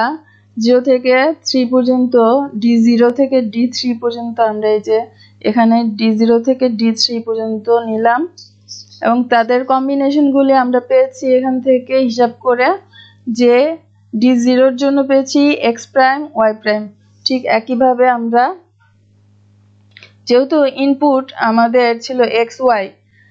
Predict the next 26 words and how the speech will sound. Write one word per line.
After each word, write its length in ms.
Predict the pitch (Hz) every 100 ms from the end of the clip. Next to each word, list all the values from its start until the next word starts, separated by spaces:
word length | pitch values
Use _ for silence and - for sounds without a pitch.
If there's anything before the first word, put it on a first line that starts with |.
| _ _ -
আমাদের 360 | 220 233 254
কোনো 180 | 254 262 254
prime 360 | 262 240 240 269 269
ছিল 160 | 277 247 220
না। 80 | 196
prime 280 | 196 233 240 262
মানে 180 | 269 277 294
হচ্ছে 340 | 285 - 302 330 381 _ _ _
যে 220 | 240 233 240 269 269
তার 280 | 240 226 240 294 294 _ _ 220
ভ্যালুটা 500 | 247 247 247 262 269 349 359 _ _
negative 460 | 233 262 285 269 262 262
হয়ে 140 | 233
যাবে, 440 | 214 208 202 196 202 208 _ _ _
সে 200 | - 254 247 254 269 -
যদি 300 | 254 254 269 294 349 - _ _ _ _
জিরো 300 | 208 240 277
থাকে 260 | 302 311 339 294
তাহলে 200 | 277 254
ওয়ান 280 | 233 220 233
হয়ে 260 | 262 233
যাবে, 260 | 214 208 202
prime 320 | 196 202 208 220 233
মানে 140 | 240 269
হচ্ছে 200 | 269 302 254
বিপরীত 420 | 254 320 311 294